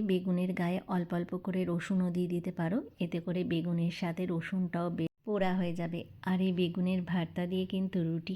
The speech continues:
খেতে দারুণ লাগে। বেগুনটাকে একটু ঠান্ডা করে ওর মধ্যে আমি একটু জল দিয়ে দিচ্ছি আর এই খোসাটাকে ছাড়িয়ে নেব। তোমরা চাইলে এর মধ্যে কিন্তু ডালের বড়িও দিতে পারো। সত্যি বলছি, খুবই ভালো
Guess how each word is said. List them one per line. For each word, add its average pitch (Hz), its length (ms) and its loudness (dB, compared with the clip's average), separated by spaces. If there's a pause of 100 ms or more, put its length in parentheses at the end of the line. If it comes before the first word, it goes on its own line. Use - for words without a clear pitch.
খেতে 196 240 -4 (140)
দারুণ 170 300 0 (100)
লাগে। 170 220 -6 (180)
বেগুনটাকে 226 500 -2
একটু 226 140 0 (120)
ঠান্ডা 185 340 2 (120)
করে 170 200 0 (160)
ওর 185 220 2
মধ্যে 175 280 0
আমি 175 160 2
একটু 185 120 -2 (100)
জল 165 220 4
দিয়ে 170 220 -2
দিচ্ছি 165 280 -2 (220)
আর 170 140 -2
এই 170 120 -4
খোসাটাকে 170 560 -4 (120)
ছাড়িয়ে 165 360 -2
নেব। 165 220 -2 (1600)
তোমরা 240 400 6 (120)
চাইলে 185 300 2 (240)
এর 190 120 4
মধ্যে 190 280 2
কিন্তু 190 180 2 (100)
ডালের 175 300 2 (100)
বড়িও 165 320 2
দিতে 165 240 -2
পারো। - 180 -2 (400)
সত্যি 214 320 0
বলছি, 208 220 -2 (160)
খুবই 196 260 0 (100)
ভালো 165 180 0